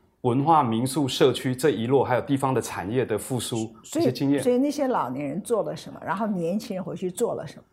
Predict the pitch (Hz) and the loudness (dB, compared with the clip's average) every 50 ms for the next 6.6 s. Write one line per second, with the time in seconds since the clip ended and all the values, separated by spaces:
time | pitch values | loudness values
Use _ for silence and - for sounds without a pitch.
0 | - - 143 - - - - - - 151 139 156 156 190 185 180 175 170 156 147 | -14 -12 -12 -12 -12 -18 -20 -6 -2 0 2 2 4 4 4 6 4 6 6 6
1 | 143 143 - - - - 143 127 127 151 160 143 127 135 131 156 143 139 151 139 | 4 4 -4 -12 0 4 4 6 6 6 4 4 2 2 2 0 2 2 2 2
2 | 139 139 127 - 127 120 - - 120 127 139 139 123 113 143 120 117 113 104 107 | 4 2 2 4 2 0 0 0 -2 2 4 4 6 6 6 4 4 2 0 0
3 | - 143 123 110 107 - 156 131 135 120 131 - - 123 104 95 92 - 98 101 | -2 -2 -2 -2 0 4 4 4 4 4 0 2 2 0 0 0 -4 -6 -2 -2
4 | 107 107 - - 160 135 - 143 117 101 92 98 98 90 85 - _ _ _ _ | -2 -2 2 4 4 6 6 4 4 4 2 -2 -4 -4 -8 -12 _ _ _ _
5 | _ _ _ _ _ _ - 156 143 135 127 143 147 139 139 135 127 127 113 - | _ _ _ _ _ _ 2 4 6 6 6 6 4 4 6 6 6 4 4 2
6 | 135 117 - - - 95 90 90 82 85 - | 0 -2 -2 -4 -8 -8 -8 -8 -8 -8 -12